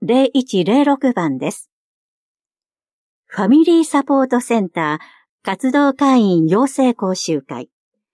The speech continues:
ファミリーサポートセンターは、子育ての援助を受けたい方、利用会員と、子育ての支援を行いたい方、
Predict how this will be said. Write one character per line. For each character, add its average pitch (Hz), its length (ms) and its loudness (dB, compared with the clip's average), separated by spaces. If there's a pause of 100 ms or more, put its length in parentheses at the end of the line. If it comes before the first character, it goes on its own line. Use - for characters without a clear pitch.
(480)
フ - 140 -6
ァ 202 60 0
ミ 294 140 6
リ 320 180 2
ー 302 40 0
サ 269 180 -2
ポ 269 180 0
ー 254 60 -2
ト 240 120 -2
セ 233 180 -2
ン 214 80 -2
タ 170 220 -4
ー - 20 -2
は、 165 180 -2 (480)
子 214 100 -4
育 320 300 -2
て 240 140 0
の 190 200 0
援 226 220 2
助 170 120 -2
を 160 220 -2
受 202 240 -2
け - 20 -4
た 247 160 0
い 196 100 -2
方、 160 400 -8 (280)
利 190 200 0
用 233 220 0
会 220 260 -2
員 175 200 0
と、 160 280 -4 (880)
子 202 120 -6
育 320 300 0
て 240 140 0
の 190 180 0
支 202 260 -2
援 311 280 4
を 277 160 2
行 214 260 -4
い 196 240 -2
た 175 140 -2
い 165 100 -4
方、 165 360 -8